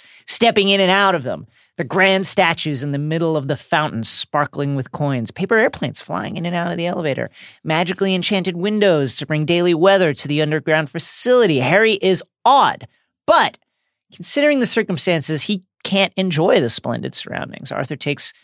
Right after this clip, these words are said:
Harry by the Auror office, where Kingsley is hard <coughs> at work on the Sirius Black investigation.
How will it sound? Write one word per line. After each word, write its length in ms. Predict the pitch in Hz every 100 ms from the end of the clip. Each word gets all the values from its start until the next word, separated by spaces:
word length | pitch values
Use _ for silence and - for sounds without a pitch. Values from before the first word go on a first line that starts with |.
| _ _ _
Harry 240 | - 139 151
by 180 | 151 160
the 160 | 170 -
Auror 340 | 190 226 135
office, 340 | 101 - 117 -
where 120 | 120
Kingsley 420 | - 156 139 147
is 140 | 143
hard 400 | - 151 147 139 -
<coughs> 60 | 220 254 247 214 240 247 262 269 - 233 247 247 - _ - 190 - - - - - 269 - 370 - - 339 339 - - - 208 202 190 - - 247 - - 277
at 160 | 190 202
work 300 | 214 233 202
on 120 | 190
the 60 | 180
Sirius 480 | - 214 208 202
Black 320 | - 214 233 220
investigation. 920 | 170 170 - 165 151 135 143 110